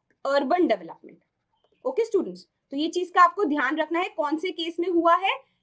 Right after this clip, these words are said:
ये नाम भी आपको ध्यान रखना है, कौन से justices थे वो भी ध्यान रखना है, and क्या बोला गया और क्या reason था ये भी आपको ध्यान रखना है। अब बात करते हैं पॉइंट नंबर सिक्स की, criminal proceedings for dowry demand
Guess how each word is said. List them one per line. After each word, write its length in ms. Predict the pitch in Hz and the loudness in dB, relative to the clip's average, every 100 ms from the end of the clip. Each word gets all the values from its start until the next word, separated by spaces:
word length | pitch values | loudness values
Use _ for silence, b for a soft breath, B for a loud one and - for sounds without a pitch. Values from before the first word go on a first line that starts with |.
| 233 | -8
ये 260 | 262 320 - | -4 -4 -4
नाम 320 | 254 240 311 | -2 0 2
भी 120 | 349 | 4
आपको 240 | 359 349 359 | 2 0 -2
ध्यान 300 | 330 311 330 | -2 0 0
रखना 180 | 339 359 | 0 -2
है, 60 | |
कौन 220 | 349 294 | -2 -4
से 120 | 294 320 | -6 -2
justices 640 | 247 247 - 339 359 349 | 0 0 -4 -8 -10 -10
थे 80 | 370 | -6
वो 180 | 285 269 | -4 0
भी 140 | 285 | 0
ध्यान 260 | 285 302 302 | 0 0 -2
रखना 220 | 302 311 | -2 -4
है, 160 | 311 415 B B - | -4 -4 B B -2
and 140 | 330 | 0
क्या 300 | 349 349 403 | 4 6 6
बोला 240 | 339 320 320 | 6 2 0
गया 200 | 330 349 | 2 0
और 300 | - - 339 | 0 0 0
क्या 320 | - 339 381 | 2 6 6
reason 460 | 381 294 339 403 403 | 8 6 6 6 4
था 220 | 247 - _ 262 | 0 -10 _ 2
ये 160 | 359 | 4
भी 80 | 392 | 8
आपको 300 | 285 - - | 8 6 0
ध्यान 280 | 349 294 180 | 0 0 0
रखना 260 | - 156 | -6 -18
है। 80 | - _ b b b 370 | -20 _ b b b 2
अब 80 | |
बात 280 | 392 381 392 | 6 6 6
करते 220 | 392 381 392 | 2 0 2
हैं 200 | 440 554 b b _ - | 0 0 b b _ -2
पॉइंट 280 | 311 381 381 | 2 4 6
नंबर 180 | 349 | 4
सिक्स 400 | 415 - 427 - | 2 6 6 4
की, 320 | - 196 - _ _ 339 | -2 -4 -6 _ _ -2
criminal 360 | 359 392 440 453 | 2 4 2 0
proceedings 420 | 392 - 349 381 392 | 0 0 0 0 -2
for 220 | 381 254 254 | -2 4 4
dowry 300 | 269 381 294 | 4 2 0
demand 340 | 269 240 196 | 2 2 0